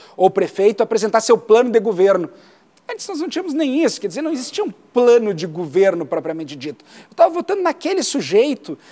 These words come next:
naquela bela campanha de marketing. Quando nós caminharmos um pouco para questões mais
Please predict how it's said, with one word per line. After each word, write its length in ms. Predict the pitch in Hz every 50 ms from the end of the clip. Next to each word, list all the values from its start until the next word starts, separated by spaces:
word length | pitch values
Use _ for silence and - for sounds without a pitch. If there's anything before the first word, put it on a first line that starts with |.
| - - _
naquela 380 | 165 180 175 _ - 240 285 269
bela 260 | 170 151 214 269 254
campanha 500 | - - 240 208 - - 214 226 240 220
de 120 | 160 190
marketing. 800 | 175 160 160 185 226 247 226 - - - 147 - - 147 139 254 _ - - - _ _ _
Quando 160 | 494 453 415
nós 160 | 427 330 -
caminharmos 800 | _ - 320 349 330 262 233 226 214 214 214 208 190 180 170 139
um 80 | 175 160
pouco 280 | - 226 226 214 -
para 160 | _ 190 175
questões 520 | 170 - 196 165 - - 226 240 254 220 180
mais 560 | 208 208 202 208 220 226 220 - - - -